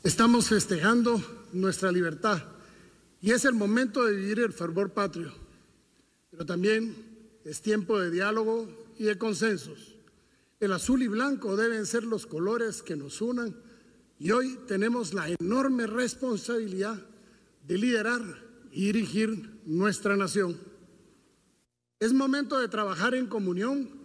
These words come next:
para salir adelante de la crisis, para salir adelante en medio de una pandemia. Este día es muy importante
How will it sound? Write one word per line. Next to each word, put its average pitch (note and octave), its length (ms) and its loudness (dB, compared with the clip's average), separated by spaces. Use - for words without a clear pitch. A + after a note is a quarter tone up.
para F#3+ 200 0
salir F#3+ 300 0
adelante A#3 680 0
de G#3+ 100 -2
la F3 160 -4
crisis, G#3+ 680 -2
para E3 240 -6
salir F#3+ 280 0
adelante A3 840 0
en F3+ 220 0
medio A#3+ 320 2
de A#3 100 2
una A#3+ 280 -2
pandemia. G#3+ 600 0
Este G#3 240 0
día C4 260 2
es G#3+ 120 -4
muy C#4 180 2
importante G#3+ 840 -4